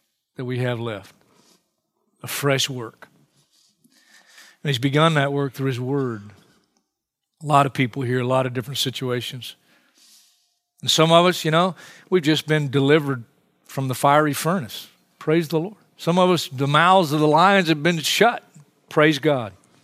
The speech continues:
Thank him for it. But some of us, right on the precipice, and the path is gonna get painful.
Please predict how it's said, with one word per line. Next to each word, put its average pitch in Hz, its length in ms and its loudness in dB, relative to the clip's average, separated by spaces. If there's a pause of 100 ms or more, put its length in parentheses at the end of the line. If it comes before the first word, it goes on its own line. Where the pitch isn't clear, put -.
(720)
Thank 139 340 -2
him 120 100 -8
for 131 280 -10
it. 117 80 -18 (1800)
But 131 100 -2
some 240 240 4
of 170 140 4
us, - 400 -2 (1200)
right 127 240 2
on 170 80 2
the 160 80 -2
precipice, - 760 -8 (1000)
and 123 120 -4
the 113 60 -6
path 131 360 2
is 127 100 -8
gonna 131 180 -4
get 135 160 -10
painful. 123 500 -6